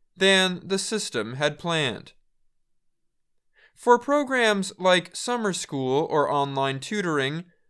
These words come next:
the family chooses whether to participate. What we see is that it's only a fraction of the students that are invited or eligible that are actually participating, he said.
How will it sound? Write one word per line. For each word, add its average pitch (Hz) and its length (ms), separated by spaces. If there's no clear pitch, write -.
the 202 100
family 220 680
chooses 214 720
whether 170 360
to 165 220
participate. 190 920
What 214 200
we 240 160
see 214 540
is 190 280
that 214 280
it's 208 220
only 240 420
a 202 100
fraction 247 680
of 185 200
the 208 100
students 160 640
that 151 120
are 151 220
invited 185 720
or 165 240
eligible 131 760
that 196 140
are 190 140
actually 180 600
participating, 165 1080
he 135 140
said. - 420